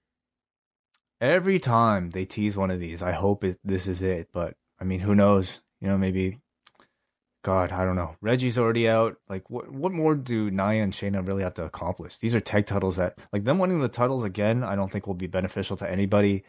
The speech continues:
Uh, you know, especially the two of them. I mean, what are we doing now? A feud between the two, and who's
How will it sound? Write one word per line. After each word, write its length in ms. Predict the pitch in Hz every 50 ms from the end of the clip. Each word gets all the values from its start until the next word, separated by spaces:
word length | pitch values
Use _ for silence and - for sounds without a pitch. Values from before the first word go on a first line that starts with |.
| - - - - - _ - -
Uh, 400 | - 85 87 85 85 82 82 85 85 - - - -
you 120 | - - 104
know, 60 | 101
especially 360 | 95 - - 160 - - 127
the 120 | 117 117 123
two 160 | - - 165
of 80 | 156 160
them. 260 | 185 196 160 98 85 - _ _ _ _ _
I 120 | - 110 107
mean, 400 | 107 110 107 101 98 98 101 131
what 140 | - 131 139 147
are 40 |
we 80 | 143 135
doing 200 | 123 147 147 123
now? 180 | 107 92 85 85
A 60 | 87
feud 260 | - - 120 131 147
between 300 | 135 123 - - 135 135
the 80 | 139 131
two, 200 | 131 160 170 160
and 100 | 113 98
who's 400 | 107 117 117 113 107 - -